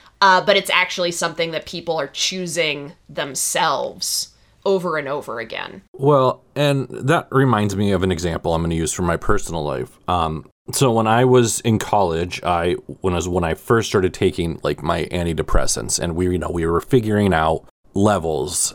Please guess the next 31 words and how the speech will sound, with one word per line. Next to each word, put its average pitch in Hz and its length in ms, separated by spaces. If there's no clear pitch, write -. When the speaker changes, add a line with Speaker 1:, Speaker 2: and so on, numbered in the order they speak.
Speaker 2:
and 98 340
instead 107 460
of, 110 460
you 120 140
know, 92 160
just 107 280
feeling, 101 520
I'm 95 100
just 92 100
gonna 107 120
say, 95 240
like, 90 160
just 101 200
flat 104 380
all 101 140
the 92 80
time, 82 480
I 107 120
chose 113 500
not 92 360
to 95 100
take 78 260
'em, 78 300
and 98 160
which 95 220
made 90 240
me, 85 300
you 87 140
know, 73 240
depressed, - 680
irritable, 82 640